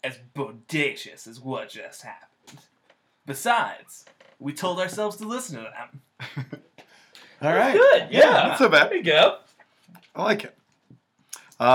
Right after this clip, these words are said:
Speaker 2: all right, guys. Well, as you put in your scores, we move into our open forum discussion we like to call Scene Work. And of course, we're an optimistic podcast till the end, when it turns pessimistic.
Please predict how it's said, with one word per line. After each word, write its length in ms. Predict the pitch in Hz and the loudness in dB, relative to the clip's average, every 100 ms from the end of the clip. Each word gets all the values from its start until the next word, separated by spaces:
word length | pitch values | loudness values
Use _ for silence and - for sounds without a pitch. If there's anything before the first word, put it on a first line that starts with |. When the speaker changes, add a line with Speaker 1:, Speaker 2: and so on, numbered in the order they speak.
| 131 131 135 | 8 8 6
Speaker 2:
all 100 | 147 | 4
right, 180 | 185 214 | 4 2
guys. 380 | 110 117 - - _ - | 0 0 -4 -18 _ -2
Well, 220 | 139 180 | 2 2
as 560 | 156 208 196 160 131 - | 2 0 0 -4 -10 -14
you 120 | 135 | -10
put 180 | 139 135 | -4 -2
in 240 | 131 123 | -2 -4
your 120 | 120 | -6
scores, 540 | 101 - 117 113 123 - _ _ _ _ _ 120 | -8 -8 -8 -8 -12 -18 _ _ _ _ _ -8
we 60 | |
move 220 | 120 139 | -6 -4
into 520 | 135 143 127 135 135 139 | -4 -6 -8 -8 -8 -4
our 340 | 117 120 120 | -2 0 -2
open 440 | 139 127 139 131 123 - | -8 -10 -10 -12 -16 -10
forum 400 | 123 123 120 123 | -6 -6 -6 -8
discussion 600 | 120 - 123 - 120 110 | -10 -2 -2 -2 -8 -10
we 120 | 117 | -8
like 220 | 120 117 | -6 -8
to 60 | - | -10
call 560 | 127 113 113 110 110 _ _ _ _ _ _ | -4 -2 -2 -4 -6 _ _ _ _ _ _
Scene 260 | - 277 160 | -8 -6 -6
Work. 240 | 92 - _ _ _ _ | -10 -18 _ _ _ _
And 180 | 262 135 _ | -20 -20 _
of 100 | 247 240 | -10 0
course, 220 | - 208 | 0 0
we're 140 | 240 | 0
an 60 | 208 | 0
optimistic 440 | 202 185 175 143 | 0 -4 -8 -2
podcast 560 | 160 156 151 156 151 - | 4 4 2 -4 -4 -8
till 200 | 277 262 | -8 -8
the 160 | 110 | -8
end, 260 | 95 92 - _ _ _ _ _ _ _ _ | -12 -12 -16 _ _ _ _ _ _ _ _
when 120 | 110 | -16
it 80 | 101 | -14
turns 180 | 113 104 | -14 -14
pessimistic. 540 | 98 - - - - | -16 -20 -20 -20 -20